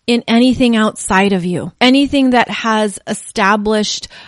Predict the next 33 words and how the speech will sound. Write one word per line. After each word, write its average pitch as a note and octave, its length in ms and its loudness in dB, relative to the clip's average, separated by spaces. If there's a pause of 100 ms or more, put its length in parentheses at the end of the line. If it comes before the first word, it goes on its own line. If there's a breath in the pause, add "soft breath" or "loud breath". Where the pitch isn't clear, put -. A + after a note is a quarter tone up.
a - 100 -2
part A3+ 260 0
of G#3 140 0
your G3+ 140 0
life G3 420 2
or G#3 80 -2
your G#3 180 2
value G3+ 420 0
system F#3+ 600 -4
that's A3+ 260 -2
no A3+ 260 4
longer G#3+ 420 2
in G#3 180 -4
alignment F#3 560 -2
or G3 160 -4
in F#3 120 -4
resonance. F3+ 800 -4
So B3 320 4
stay C4+ 340 0
aware C#4+ 280 4
of G#3+ 140 -2
that G3+ 420 0
because A#3+ 580 -2
it B3 200 -2
could B3 200 -2
feel C#4 360 0
like A#3 400 0
you're A3+ 120 4
moving G#3 520 0
on, A#3 340 2
you're G#3+ 80 0
moving F3+ 400 -4
forward. A3+ 600 0